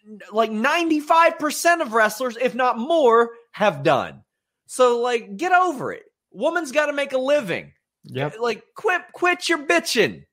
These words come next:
Speaker 1: people. Like, it's so lame to be, "Eh, well, and then she, eh, she, she stepped off that." Well, you know what? We're, go bitch at Andrew Yang, too. Where's he been with that?
Speaker 2: <laughs>
Speaker 1: I haven't seen him tweeting about that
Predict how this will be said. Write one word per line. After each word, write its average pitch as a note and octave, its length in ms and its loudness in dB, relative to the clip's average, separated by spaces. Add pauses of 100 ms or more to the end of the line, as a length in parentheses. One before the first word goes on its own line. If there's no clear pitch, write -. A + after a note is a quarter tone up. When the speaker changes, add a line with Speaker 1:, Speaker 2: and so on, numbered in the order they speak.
Speaker 1:
people. G3+ 560 -4 (380)
Like, G3 160 -6
it's A#3 140 -4
so D4+ 520 0
lame C4 320 2
to G3+ 80 0
be, - 160 -16 (160)
"Eh, C4+ 280 -4 (200)
well, C4+ 300 -8 (180)
and C4+ 160 -6
then C#4 160 -4
she, C4 400 -2 (200)
eh, - 240 -6
she, - 460 -6
she C4 160 -2
stepped B3+ 280 -2
off B3+ 200 0
that." C4+ 220 2
Well, C4+ 100 4
you B3 100 0
know B3+ 120 6
what? B3+ 300 4
We're, A3 320 2 (240)
go B3 140 2
bitch B3 220 2
at A3 60 2
Andrew A3 280 -2
Yang, F#3 440 -2
too. E3+ 220 -2
Where's E3+ 200 0
he B3+ 120 -4
been C3 220 -2
with F#2+ 120 -14
that? - 220 -10 (120)
Speaker 2:
<laughs> - 140 -20
Speaker 1:
I F3+ 100 2
haven't A3+ 180 -2
seen B3 200 -4
him B3+ 180 0
tweeting A#3+ 300 -4
about G3 300 2
that G#3 260 2